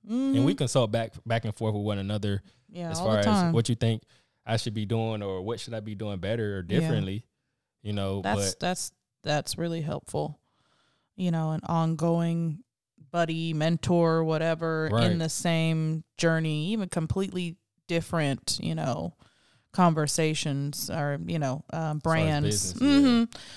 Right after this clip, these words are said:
Speaker 2: But also, you know, being able to bounce ideas and, you know,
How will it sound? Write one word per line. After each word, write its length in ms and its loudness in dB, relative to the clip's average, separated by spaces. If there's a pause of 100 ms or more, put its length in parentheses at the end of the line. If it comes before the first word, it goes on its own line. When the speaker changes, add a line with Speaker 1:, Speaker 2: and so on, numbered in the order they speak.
(300)
Speaker 2:
But 400 8 (300)
also, 760 2 (360)
you 140 -2
know, 340 -4
being 280 -2
able 300 -2
to 200 -4
bounce 380 0
ideas 800 0
and, 180 0
you 100 -2
know, 420 -4